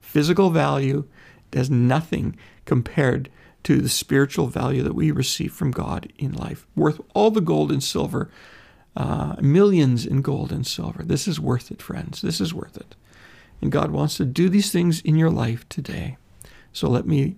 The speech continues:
lead us in prayer for this. Let's pray. Heavenly Father, I thank you that your word is so clear in these moments about how you want to teach us, how you want to teach us your decrees. And sometimes we do wander off.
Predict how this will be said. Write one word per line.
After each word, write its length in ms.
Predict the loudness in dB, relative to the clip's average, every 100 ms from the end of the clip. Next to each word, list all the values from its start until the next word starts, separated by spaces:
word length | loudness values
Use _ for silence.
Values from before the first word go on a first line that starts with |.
| 0
lead 280 | 4 6 6
us 280 | 2 -4 -4
in 180 | -2
prayer 440 | 0 0 0 -2 -6 _
for 160 | -8 -8
this. 420 | -6 -10 -14 -16 -8
Let's 160 | -6 -6
pray. 280 | -8 -12 -14 -20 _ _ _ _ _ _ _ _ _ _ _ _
Heavenly 280 | 0 2 2
Father, 420 | 2 2 4 4
I 100 | 2
thank 360 | 0 0 2 2
you 100 | 0
that 260 | -2 -4 -10 -20 -12 2
your 180 | 4
word 240 | 6 6 4
is 80 | 2
so 180 | 0
clear 500 | -2 -2 4 6 6
in 140 | 4 2
these 160 | 2
moments 640 | 2 4 4 0 -8 -12 -12 -16 -20 -20 _ -4
about 260 | 0 0
how 160 | 2 2
you 160 | 4 2
want 240 | 0 0
to 100 | -4
teach 360 | -2 -2 -2 -6
us, 420 | -8 -8 -10 -12 _ -20 -20 _
how 120 | 0
you 160 | 2 2
want 240 | 2 0
to 140 | -2 -6
teach 320 | -2 -2 0
us 180 | -4 -2
your 100 | -2
decrees. 720 | -2 -4 0 2 0 -2 -4
And 160 | -6 -8 -14 -20 -20 -20 -20 -20
sometimes 480 | -6 0 2 4 4
we 100 | 4
do 240 | 4 4 6
wander 420 | 4 4 4 4
off. 520 | 2 -2 -8 -16 -20